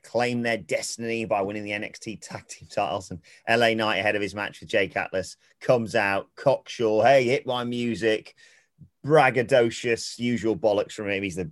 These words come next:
second coming of the Million Dollar Man or whatever it is. Before we got to the L A Knight,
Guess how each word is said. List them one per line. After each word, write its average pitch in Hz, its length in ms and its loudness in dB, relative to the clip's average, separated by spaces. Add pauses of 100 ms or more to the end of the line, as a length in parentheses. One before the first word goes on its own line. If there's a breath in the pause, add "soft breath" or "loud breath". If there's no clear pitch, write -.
second 107 440 -6
coming 95 240 -2
of 90 80 -4
the 90 60 -6
Million 92 320 -4
Dollar 87 200 -2
Man 85 200 -6
or 85 120 -6
whatever 87 360 -2
it 85 80 -6
is. 87 240 -6
Before 147 320 2
we 127 100 4
got - 260 4
to - 80 -12
the 98 120 2
L 92 160 2
A 92 100 0
Knight, 90 320 -4